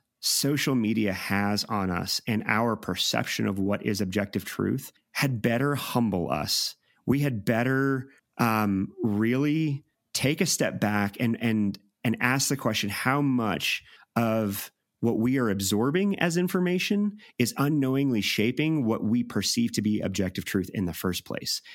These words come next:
And there have been a, a, a, you know, documentaries about this recently. Netflix just had a huge documentary. I have not had the opportunity to, to watch it yet. Uh, but The Economist just put out a pretty incredible podcast episode, uh, that I came across that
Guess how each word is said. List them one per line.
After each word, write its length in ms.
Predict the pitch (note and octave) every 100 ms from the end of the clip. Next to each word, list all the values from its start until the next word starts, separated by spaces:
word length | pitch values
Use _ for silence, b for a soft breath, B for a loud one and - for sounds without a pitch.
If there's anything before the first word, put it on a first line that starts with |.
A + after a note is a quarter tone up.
| B B
And 400 | A#2+ A2+ A2 G2+ -
there 120 | B2+
have 80 | C#3+
been 140 | B2+ A#2
a, 340 | G#2+ - G#2 - -
a, 80 | G2+
a, 40 | D#2+ -
you 140 | A#2+
know, 160 | F2 D#2+ _ _ -
documentaries 680 | B2+ A#2+ G3+ A2+ C3 C3 A#2+
about 200 | A#2+ A#2
this 200 | A#2 A2
recently. 480 | A2+ A2 - A2+ A2+
Netflix 440 | G#2 A2 A#2+ G#2
just 160 | - A2
had 140 | A#2
a 120 | G#2+ G2+ B B
huge 200 | - G#2
documentary. 460 | G#2 G#2+ G#2+ G#2
I 40 | -
have 140 | G#2+
not 160 | G2+ G2+
had 140 | G#2+
the 100 | G#2
opportunity 500 | G2 G2 - G2+ G2+
to, 300 | G2 G#2 G2 F#2+
to 200 | - G2
watch 280 | G2 G2+
it 60 | A#2
yet. 260 | B2 A#2+ - B B
Uh, 160 | - A#2
but 180 | G#2+ B2
The 120 | A#2
Economist 640 | G#2+ - D#3 F3+ B2+ G#2 -
just 360 | A#2 G#2 - - B B
put 160 | - B2+
out 200 | A2 -
a 60 |
pretty 360 | A2 - F3 D#3
incredible 600 | A2+ - C3 B2 A2+ - _ _ -
podcast 640 | A#2 A#2 G#2+ G2+ G2 -
episode, 580 | A2 G#2 - G2 F#2 F#2+ B B B
uh, 320 | A2 G#2 G2+
that 120 | G2+
I 60 | G#2
came 200 | G2 A2
across 420 | G2+ - G2+ G2 -
that 180 | G#2